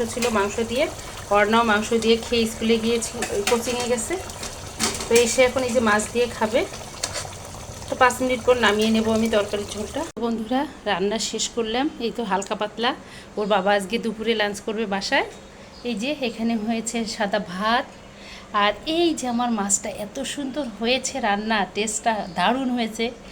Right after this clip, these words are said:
আজকে নিজের রান্নার নিজেই প্রশংসা করতেছি। <clears throat> আমি একটু খেয়ে দেখেছি, তো আজকেও আমি এটা বাটনার মধ্যে পিষে নিয়েছি মশলাটা, খুব সুন্দর হয়েছে একদম। ওর বাবা আজকে খুব খুশি হবে। টমেটো দিয়ে পাতলা ঝোল,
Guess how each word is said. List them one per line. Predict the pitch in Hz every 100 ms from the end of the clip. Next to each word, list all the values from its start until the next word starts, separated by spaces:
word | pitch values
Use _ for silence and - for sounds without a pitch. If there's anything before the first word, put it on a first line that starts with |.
| - -
আজকে | 202 202 185
নিজের | 254 262 208 254
রান্নার | 220 220 240
নিজেই | 233 220 247
প্রশংসা | - 247 233 214 240
করতেছি। | 214 214 226 220 269 - - - - - -
<clears throat> | - 254 240 220
আমি | 226
একটু | 240 269
খেয়ে | - 220 220
দেখেছি, | 247 240 233
তো | 269 269 -
আজকেও | 208 202 233
আমি | 254 240
এটা | 240 233 240 -
বাটনার | 226 208 214 226 226
মধ্যে | 226 196 233
পিষে | 226 220
নিয়েছি | 220 214 220
মশলাটা, | 214 196 196 208 208 330 - - - - -
খুব | - 233
সুন্দর | - 254 247 269 240
হয়েছে | 226 208 220
একদম। | 190 - 185 175 - - -
ওর | 233
বাবা | 208 190 220
আজকে | 220 233
খুব | 254 240
খুশি | - 220 233
হবে। | 233 196
টমেটো | 196 214 220 233
দিয়ে | 220 240
পাতলা | 208 202 226
ঝোল, | 214 202 240